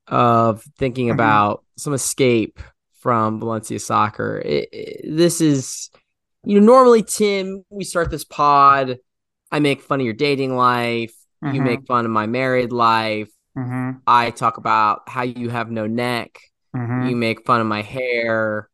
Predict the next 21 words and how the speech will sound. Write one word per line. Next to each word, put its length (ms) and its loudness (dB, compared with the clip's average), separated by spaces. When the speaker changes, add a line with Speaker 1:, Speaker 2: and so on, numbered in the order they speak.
Speaker 1:
and, 600 -4
and 100 -2
then 160 4
we, 120 4
you 180 -6
know, 120 2
we 120 0
talk 300 2
about, 680 4
you 200 -12
know, 120 0
the, 200 -4
the 160 -10
game, 840 0
and 220 -6
we 100 -6
have 160 -2
some 160 -6
laughs 300 2
and 100 -12
smiles, 880 0